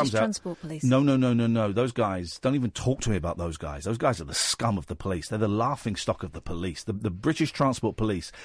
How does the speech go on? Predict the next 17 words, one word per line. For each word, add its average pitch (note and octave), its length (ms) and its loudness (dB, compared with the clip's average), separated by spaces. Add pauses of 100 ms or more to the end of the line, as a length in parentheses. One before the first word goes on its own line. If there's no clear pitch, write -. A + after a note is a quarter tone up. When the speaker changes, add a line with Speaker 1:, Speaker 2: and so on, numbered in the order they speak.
(160)
Speaker 1:
I C#3 60 4
don't D3+ 160 4
even A#2 160 2
consider A#2 500 0
them D#2 200 -6
to - 120 -10
p-, - 220 -12
be F2+ 140 -6
police. F2 480 -8 (260)
They're, G#2 100 -2
they're A#2+ 200 2
basically, E2 680 0 (360)
um, F2 500 -2
they G2 380 -6
just E2 180 -8
bum G2 380 0
trains. E2 640 -4